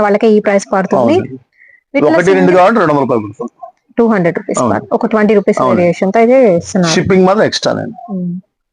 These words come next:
Speaker 1: రిటైల్ అయినా మనకి షిప్పింగ్ ఉందా అండి?
Speaker 2: ఆ, ఇస్తానండి, ఒకటి కావాలన్నా కూడా ఇస్తాం.
Speaker 1: ఓకే.
Speaker 2: షిప్పింగ్ మాత్రం ఎక్స్ట్రా.
Speaker 1: So ఇలాంటి మీరు బేల్స్ బేల్స్ కావాలన్నా అవి కూడా రెడీగా ఉన్నాయి.
Speaker 2: అవును.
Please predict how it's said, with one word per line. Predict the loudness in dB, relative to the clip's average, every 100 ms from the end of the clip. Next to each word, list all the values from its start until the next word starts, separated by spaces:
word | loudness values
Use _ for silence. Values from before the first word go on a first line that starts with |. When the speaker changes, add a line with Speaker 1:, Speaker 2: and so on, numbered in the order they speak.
| _ _ -20 -20 _ -4
Speaker 1:
రిటైల్ | -2 0 2
అయినా | 2 2
మనకి | 0 0
షిప్పింగ్ | -2 0 2
ఉందా | 2 2
అండి? | 2 2 0 0
Speaker 2:
ఆ, | 0 0
ఇస్తానండి, | -2 -2 -2 -2 -2
ఒకటి | 2
కావాలన్నా | 2 2 0
కూడా | -4
ఇస్తాం. | -8 -12 _ _ -10
Speaker 1:
ఓకే. | -10 -12 -18 _ _ _ _ _ -20 -10 -4
Speaker 2:
షిప్పింగ్ | -4 -2 0 2
మాత్రం | 2 0 -2
ఎక్స్ట్రా. | -4 -8 -8 -10 -20 -20 -20 -20 -20 -20 _ _ _ _ _ _ _ _ -20 -18 -4 -2 2
Speaker 1:
So | 4 4
ఇలాంటి | 4 2 2 2
మీరు | 2 2
బేల్స్ | 2 2 2
బేల్స్ | 2 2 0
కావాలన్నా | 2 2 2 0 0
అవి | 0 2
కూడా | 0
రెడీగా | 2 2 2
ఉన్నాయి. | 2 0 -6 _ -6
Speaker 2:
అవును. | -4 -4